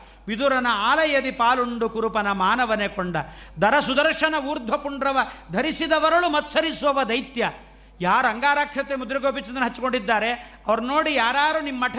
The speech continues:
ಯಾವುದು?" ಅಂತ ಕೇಳಿದ್ರೆ ದೊಡ್ಡ ದ್ರೋಹಿಗಳವರು. ಮಠ ಕೇಳಬಾರ್ದು,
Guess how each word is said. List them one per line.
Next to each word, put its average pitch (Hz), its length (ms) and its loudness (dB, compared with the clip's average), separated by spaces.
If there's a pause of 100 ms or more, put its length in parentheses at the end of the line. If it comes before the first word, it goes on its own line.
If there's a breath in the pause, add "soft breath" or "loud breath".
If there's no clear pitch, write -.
ಯಾವುದು?" 277 360 0
ಅಂತ 302 160 -6
ಕೇಳಿದ್ರೆ 254 720 -2
ದೊಡ್ಡ 330 380 2 (140)
ದ್ರೋಹಿಗಳವರು. 233 880 0 (640)
ಮಠ 185 160 -4
ಕೇಳಬಾರ್ದು, 233 880 -2